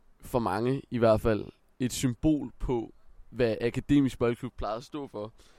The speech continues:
Øh, jeg har en lidt sjov historie omkring Niels Bohr. Ham og hans bror Harald er jo to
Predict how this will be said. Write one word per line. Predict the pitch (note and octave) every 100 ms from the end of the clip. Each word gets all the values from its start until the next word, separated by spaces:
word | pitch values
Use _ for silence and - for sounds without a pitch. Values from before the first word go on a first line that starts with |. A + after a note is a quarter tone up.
| _ _ _ _
Øh, | B2+ A#2 A#2
jeg | - D3+
har | D#3
en |
lidt | D#3 D3+
sjov | - G3 G3 C#3
historie | C3+ - C#3+ A2+ B2
omkring | - A2+ C3+
Niels | B2 A#2
Bohr. | - A2+
Ham | C3+ C3+
og | D#3+ C#3
hans | B2 A2 -
bror | - B2
Harald | B2 - B2+ C3+ C#3 A#2
er |
jo | A2
to | G2+ - C#3 -